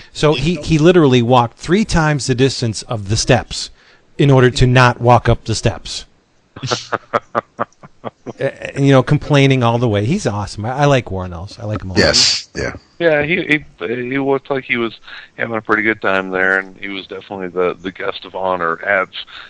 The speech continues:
Speaker 3: Avatar. Their booth was huge. It was probably,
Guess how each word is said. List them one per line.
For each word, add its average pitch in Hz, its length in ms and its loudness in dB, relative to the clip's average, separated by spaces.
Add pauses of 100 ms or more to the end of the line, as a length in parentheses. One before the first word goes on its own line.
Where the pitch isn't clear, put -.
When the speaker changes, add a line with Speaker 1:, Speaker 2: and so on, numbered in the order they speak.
(120)
Speaker 3:
Avatar. 92 720 -2 (320)
Their 101 180 4
booth 87 400 -4 (180)
was 82 520 -8 (300)
huge. - 960 -6
It 104 60 -8
was 98 140 -4
probably, 90 720 -2